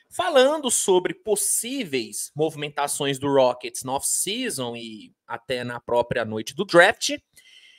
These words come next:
E nesse report, ele falou o seguinte, né? Ele falou que o Houston Rockets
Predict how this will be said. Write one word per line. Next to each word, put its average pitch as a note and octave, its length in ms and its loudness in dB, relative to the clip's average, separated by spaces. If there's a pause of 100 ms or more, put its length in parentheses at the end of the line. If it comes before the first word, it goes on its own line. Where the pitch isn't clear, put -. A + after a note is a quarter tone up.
(320)
E F#4+ 140 2
nesse C4 220 6
report, A3 640 8
ele A#3+ 160 -2
falou A3+ 320 4
o G#3 40 -2
seguinte, G3 600 -6
né? A#2 80 -8
Ele A#2 120 -12
falou F#3 600 4 (840)
que F3+ 140 -2
o D3+ 180 4
Houston C#4 360 0
Rockets F#3+ 680 4